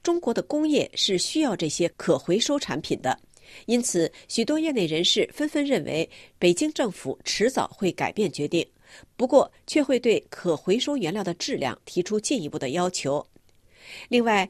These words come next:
法国回收企业协会主席则表示，对欧洲的回收工业而言，中国政府的相关决定是一个契机。欧洲国家可以利用此一机会建造新的工厂，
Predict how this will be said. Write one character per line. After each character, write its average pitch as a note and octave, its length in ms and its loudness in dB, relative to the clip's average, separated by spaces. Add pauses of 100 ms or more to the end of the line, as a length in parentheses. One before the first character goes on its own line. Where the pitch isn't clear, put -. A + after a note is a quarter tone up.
(160)
法 A3 220 2
国 B3+ 160 6
回 C#4+ 180 0
收 D#4 220 -2
企 - 220 -4
业 F3+ 80 2
协 F#3+ 180 0
会 G#3+ 160 -2
主 C3 160 -4
席 - 180 -2
则 G#3 160 0
表 B2+ 180 -2
示， - 320 0 (280)
对 C#4 240 6
欧 D#4+ 180 0
洲 D#4 140 -4
的 E3+ 140 0
回 E3+ 200 0
收 C#4 220 0
工 B3+ 160 -2
业 G#3 100 0
而 C#3 160 0
言， D3 300 0 (320)
中 E4 140 0
国 A#3 160 4
政 C4+ 180 0
府 - 100 -6
的 - 80 -2
相 C#4 220 -2
关 C4 180 0
决 D#3 220 0
定 E3 180 2 (120)
是 - 180 -2
一 F#3 100 0
个 G3 120 0
契 - 320 -2
机。 - 340 0 (560)
欧 D#4 140 4
洲 E4 140 2
国 G3+ 180 -2
家 A3+ 300 -2
可 - 120 -2
以 G#3 140 2
利 A3 160 0
用 E3 180 2
此 - 180 -4
一 E3 140 0
机 C#4+ 220 -4
会 C4 220 2 (120)
建 G#3 180 0
造 D3+ 200 -2
新 D4 260 -2
的 E3+ 100 -2
工 C4 220 -6
厂， - 260 -10